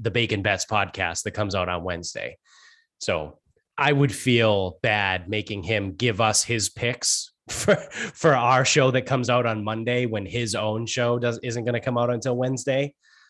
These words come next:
So I was like, "Ah, that's fine." It's not like, if we were just gonna have him on to shoot the shit again, I would totally be like, "Hey man, you wanna come on and, like,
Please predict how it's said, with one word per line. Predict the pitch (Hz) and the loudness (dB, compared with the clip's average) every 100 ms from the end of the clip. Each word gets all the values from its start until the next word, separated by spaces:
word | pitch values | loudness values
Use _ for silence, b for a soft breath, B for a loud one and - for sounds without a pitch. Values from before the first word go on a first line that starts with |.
| b | b
So | - 104 | 0 2
I | 104 | 2
was | 98 | 0
like, | 104 101 98 | 0 -2 -2
"Ah, | 98 87 - | -4 -4 -8
that's | - - | -14 -14
fine." | 78 76 - B B | -14 -14 -16 B B
It's | 160 190 | 2 4
not | 165 - B 156 | 4 0 B 4
like, | 147 | 6
if | 147 | 8
we | 214 | 8
were | 202 | 8
just | 175 175 | 4 4
gonna | 147 | 4
have | 139 127 | 4 2
him | 123 | 2
on | 123 | 2
to | 107 | 0
shoot | - - | -4 -4
the | 104 | -4
shit | - 139 | 0 0
again, | 147 160 170 202 | 4 2 2 -2
I | 113 117 95 _ | -2 -2 -4 _
would | 113 107 - | -6 -6 0
totally | 120 107 101 | 2 2 2
be | 90 101 | 0 0
like, | 110 | 2
"Hey | 160 | 4
man, | 156 117 | 4 4
you | 113 | 2
wanna | 117 | 0
come | 123 113 | -2 -2
on | 113 | -2
and, | 107 | -2
like, | 98 | -6